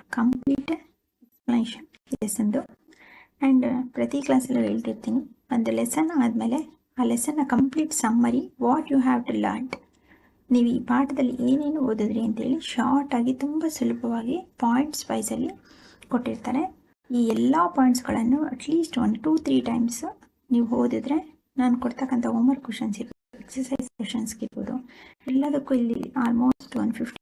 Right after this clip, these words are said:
ಪರ್ಸೆಂಟ್ ಆನ್ಸರ್ ಸಿಗುತ್ತೆ. And ಈ ಲೆಸನ್ನ ಕಂಪ್ಲೀಟ್ ಸಮ್ಮರಿ ಈ ಪಾಯಿಂಟ್ಸಲ್ಲಿ ಸಿಕ್ಬಿಡುತ್ತೆ ನಿಮಗೆ. ಅರ್ಥ ಆಯ್ತಾ? ಓಕೆ, my dear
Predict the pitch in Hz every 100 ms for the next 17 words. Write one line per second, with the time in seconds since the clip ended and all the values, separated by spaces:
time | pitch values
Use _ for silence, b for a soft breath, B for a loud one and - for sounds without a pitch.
0 | _ 240 - 226 214 214 226 - - -
1 | 277 311 _ _ 320 285 262 247 254 330
2 | 339 320 - 294 294 311 - 233 247 233
3 | - - 262 - 220 226 233 247 - -
4 | - 175 - - 240 240 _ _ b b
5 | b b b b _ _ - 208 277 254
6 | - _ _ _ _ _ 254 247 233 226
7 | 233